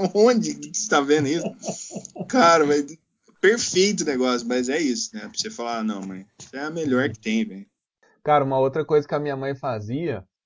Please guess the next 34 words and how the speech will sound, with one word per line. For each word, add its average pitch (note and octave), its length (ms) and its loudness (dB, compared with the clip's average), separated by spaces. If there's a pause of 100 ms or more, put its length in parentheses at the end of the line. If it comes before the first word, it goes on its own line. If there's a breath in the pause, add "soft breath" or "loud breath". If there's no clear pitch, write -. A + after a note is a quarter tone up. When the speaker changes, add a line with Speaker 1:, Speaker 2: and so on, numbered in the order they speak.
Speaker 3:
era A#2+ 220 2
quando C3+ 300 0
meu C#3 100 -2
irmão C3+ 240 -2
tava C#3 240 -4
com D#3 160 -10
soluço, C#3 800 -6 (180)
ela B2+ 240 2
ia C3 140 4
lá, B2+ 140 4
pegava C#3+ 420 0
um D#3+ 60 -6
pelinho D#3 380 -2
de F#3 100 -4
coberta, C3 540 -2 (160)
molhava C#3+ 600 4
assim F3 240 -4
com F3+ 160 -8
saliva D#3+ 460 0
e F#3 60 -6
colava F3 360 -2
um F3+ 40 -8
pelinho F3+ 320 -2
de F3+ 80 -8
coberta D#3 420 -2
na E3+ 160 -4
testa E3+ 400 -2
dele. A2 400 -6 (180)
Isso D3+ 260 -4
era F3+ 120 2
pra F#3 160 -2
tirar D#3+ 280 -2
o E3 40 -4
soluço. C3+ 560 -2